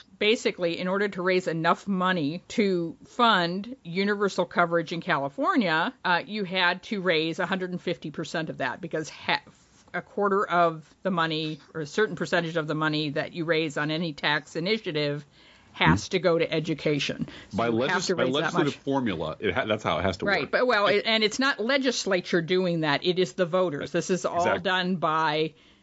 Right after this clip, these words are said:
Speaker 1: you know, uh, they, they put it on the ballot, and
Speaker 2: Right, but
Speaker 1: that's
Speaker 2: it's the
Speaker 1: what
Speaker 2: law.
Speaker 1: But it is the law.
Speaker 2: Right.
Speaker 1: So there are hurdles and, and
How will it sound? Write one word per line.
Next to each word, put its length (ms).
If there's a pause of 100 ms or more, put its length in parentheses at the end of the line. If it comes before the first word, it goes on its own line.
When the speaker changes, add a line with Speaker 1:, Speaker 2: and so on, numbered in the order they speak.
(220)
Speaker 1:
you 80
know, 260 (560)
uh, 300 (500)
they, 240
they 220
put 180
it 60
on 120
the 60
ballot, 480
and 300
Speaker 2:
Right, 100
but 40
Speaker 1:
that's 100
Speaker 2:
it's 120
the 80
Speaker 1:
what 80
Speaker 2:
law. 280 (240)
Speaker 1:
But 100
it 140
is 100
the 80
law. 400 (300)
Speaker 2:
Right. 120 (200)
Speaker 1:
So 400 (240)
there 260
are 460 (240)
hurdles 680
and, 380 (140)
and 480